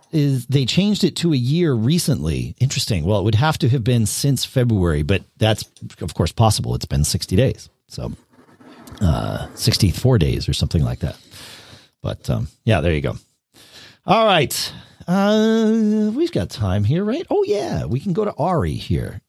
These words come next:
Um, Ari asked a question I'm not sure I have the answer for, John, but, uh,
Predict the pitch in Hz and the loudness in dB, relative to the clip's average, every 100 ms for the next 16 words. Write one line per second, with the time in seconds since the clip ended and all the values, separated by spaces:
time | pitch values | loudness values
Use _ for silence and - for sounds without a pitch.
0 | - 135 135 131 131 110 - _ _ 156 | -4 0 2 2 2 -2 -10 _ _ -2
1 | 220 285 320 302 285 247 - _ _ _ | 0 2 0 2 2 0 -4 _ _ _
2 | _ _ _ _ - 151 165 - - 135 | _ _ _ _ 0 2 2 0 -2 -4
3 | - 175 160 - 151 127 131 185 117 170 | 0 0 0 0 0 2 0 0 0 0
4 | 147 147 123 87 117 127 - 95 - 95 | 2 2 2 0 2 0 0 -4 -2 0
5 | 85 80 90 85 92 101 92 101 90 85 | 0 0 0 2 2 2 0 0 0 -2
6 | - 110 87 80 76 | -4 -2 0 0 0